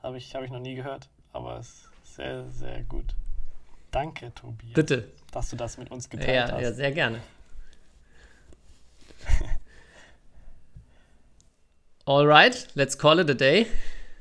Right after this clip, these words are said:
Speaker 2: Oder wie, wie du gleich auch in Koreanisch noch präsentieren wirst, gibt's bestimmt auch, äh, schöne Schlussworte. Ich darf mich von euch schon mal verabschieden. Wünsch euch wie gewohnt eine super Woche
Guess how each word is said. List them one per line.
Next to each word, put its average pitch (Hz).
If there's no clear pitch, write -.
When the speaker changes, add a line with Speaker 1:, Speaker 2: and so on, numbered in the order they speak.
Speaker 2:
Oder 123
wie, 127
wie 131
du 131
gleich 127
auch 117
in 123
Koreanisch 123
noch 127
präsentieren 123
wirst, 120
gibt's -
bestimmt 123
auch, 120
äh, 120
schöne 143
Schlussworte. 147
Ich -
darf 127
mich 143
von 123
euch 127
schon -
mal 120
verabschieden. 175
Wünsch 127
euch 131
wie 131
gewohnt 151
eine 120
super 127
Woche 135